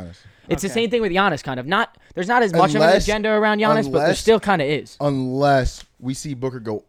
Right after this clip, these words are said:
Speaker 1: off.
Speaker 2: Booker's need to have,
Speaker 1: And the,
Speaker 2: like, he needs to
Speaker 1: if
Speaker 2: have, like,
Speaker 1: this,
Speaker 2: forty,
Speaker 1: if this
Speaker 2: forty,
Speaker 1: series,
Speaker 2: thirty.
Speaker 1: if this series goes to seven and you see Booker, like you said, have thirty, thirty, forty,
Speaker 2: Yeah.
Speaker 1: he'll win it.
Speaker 2: He'll
Speaker 1: But
Speaker 2: win it.
Speaker 1: besides that, it's Chris.
Speaker 2: I think so. Yeah, I agree a hundred percent.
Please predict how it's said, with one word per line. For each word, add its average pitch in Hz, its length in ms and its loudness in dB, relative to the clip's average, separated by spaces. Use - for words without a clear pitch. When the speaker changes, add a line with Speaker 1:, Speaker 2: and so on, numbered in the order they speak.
Speaker 1:
off. 113 480 -4
Speaker 2:
Booker's 202 320 4
need 208 160 -2
to 214 60 2
have, 202 120 4
Speaker 1:
And - 80 0
the, 170 40 0
Speaker 2:
like, 165 100 0
he 214 100 -2
needs 226 140 -2
to 226 40 -4
Speaker 1:
if 226 40 0
Speaker 2:
have, 208 80 0
like, 175 120 0
Speaker 1:
this, - 100 -16
Speaker 2:
forty, 196 300 -2
Speaker 1:
if 135 60 -4
this 170 160 2
Speaker 2:
forty, 185 160 4
Speaker 1:
series, 190 160 0
Speaker 2:
thirty. 160 300 -2
Speaker 1:
if 143 140 -4
this 165 160 0
series 185 180 0
goes 165 140 -4
to 131 80 -6
seven 151 640 -4
and 123 120 -6
you 143 60 -4
see 143 180 -10
Booker, 131 260 -4
like 120 80 -6
you 117 60 -12
said, 110 140 -8
have 101 160 -8
thirty, 120 260 0
thirty, 117 300 -4
forty, 120 280 0
Speaker 2:
Yeah. 117 120 -4
Speaker 1:
he'll 120 140 -4
win 107 140 -6
it. 85 100 -16
Speaker 2:
He'll 156 120 0
Speaker 1:
But 139 40 -2
Speaker 2:
win 127 100 -4
it. 110 160 -14
Speaker 1:
besides 139 340 -4
that, 120 100 -2
it's 104 100 -10
Chris. - 340 -20
Speaker 2:
I 147 100 -6
think 147 180 -10
so. - 140 -14
Yeah, 151 120 -6
I 135 100 -4
agree 131 200 -8
a 120 40 -10
hundred 123 140 -14
percent. 110 300 -20